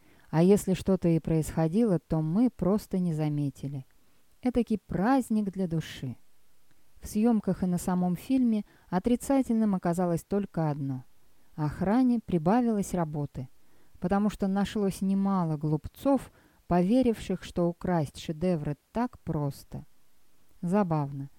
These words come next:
но люди не всегда отличают почти гротескную комедию от реальности. Мне рассказывали, что несколько музеев были вынуждены даже повесить объявление о том, что ограбление вроде нашего просто невозможно.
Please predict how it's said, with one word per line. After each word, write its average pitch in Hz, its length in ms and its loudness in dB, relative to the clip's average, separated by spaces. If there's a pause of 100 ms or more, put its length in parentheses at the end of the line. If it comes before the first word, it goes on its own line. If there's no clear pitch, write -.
(300)
но 220 160 4
люди 247 220 4
не 226 160 4
всегда 220 440 0
отличают 185 580 0
почти - 420 -2
гротескную 165 960 -2
комедию 208 640 0 (200)
от 175 200 -4
реальности. 143 800 -2 (580)
Мне 233 360 4
рассказывали, 208 580 4
что 175 240 -2
несколько 175 640 -2
музеев 202 480 2
были 185 200 2
вынуждены 214 760 0 (280)
даже 196 280 2
повесить 196 640 0
объявление 185 680 2
о 175 60 -2
том, 190 220 -2
что 165 260 -4 (300)
ограбление 180 800 0
вроде 165 300 0
нашего 220 480 2
просто 190 380 -2
невозможно. 185 800 0